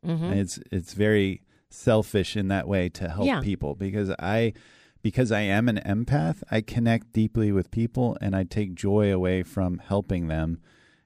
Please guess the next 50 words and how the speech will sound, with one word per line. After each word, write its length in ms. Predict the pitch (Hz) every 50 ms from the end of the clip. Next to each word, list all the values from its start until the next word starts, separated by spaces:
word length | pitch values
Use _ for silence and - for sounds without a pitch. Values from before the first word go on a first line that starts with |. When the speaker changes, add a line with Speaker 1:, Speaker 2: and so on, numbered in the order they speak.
| _ -
Speaker 2:
And 100 | - 98
it 60 | 92
just 200 | 92 98 98 90
makes 240 | 98 92 92 - -
me 100 | 95 87
feel 280 | - - - 101 95 90
better 320 | 78 92 90 90 90 87
about 260 | 85 82 87 87 78 -
myself. 460 | 80 80 78 - 85 65 60 - - 127 - _ _
So 380 | _ - - 95 87 85 82 80 78 - _ _ - - - - _ _ _
Speaker 1:
I, 160 | 165 175 175 -
I, 320 | 165 170 165 - 151 165 160
I 40 | 156
had 160 | 156 160 165
one 120 | 170 160
more 180 | 160 160 160 147
thought. 340 | - - 156 135 131 - - - _ _
Speaker 2:
Yeah. 240 | - 104 101 98 90 - - - - - -
Speaker 1:
Is 300 | 160 156 156 147 - - -
forgiveness. 720 | - - 160 160 170 156 147 156 139 131 131 - - - -
If 140 | - 165 156
someone 340 | - - 180 165 175 165 160
has 380 | 131 - 160 160 160 165 180 -
Speaker 2:
Huge. 120 | 165 -
Speaker 1:
hurt 220 | 165 151 139 - -
you, 320 | 139 143 139 135 135 135 - - - _ - - _ _ _ _
forgive 440 | - - 180 156 170 170 165 160 160
them, 400 | 175 160 160 156 156 156 156 143 - - - - - _ _
pray 220 | - - 180 170 170
for 140 | - 180 170
them, 460 | 160 165 156 156 156 151 156 160 151 - - - - _ _ _ _ - 117
send 300 | 123 - - 190 175 185 180
them 100 | 175 170
positive 440 | - 175 170 170 156 165 165 160 156 -
energy, 540 | 165 165 160 160 156 160 170 170 160 156
and 200 | - 151 165 165 170
know 220 | 170 170 165 170
that 420 | 160 160 156 151 151 147 - - -
they 140 | 165 170 170
probably 580 | - - 175 175 - 185 - - 175 175 170
didn't 400 | 160 - 180 160 165 170 165 -
mean 220 | 151 156 156 160 151
to 100 | - 156
hurt 240 | 131 147 160 - -
you 160 | 151 147 151
as 140 | 151 - -
well. 280 | 156 147 139 143 139 127
They're 140 | - 160 147
hurting 340 | 131 143 147 135 135 135 127
themselves. 600 | 123 123 - - 120 110 - - - - - -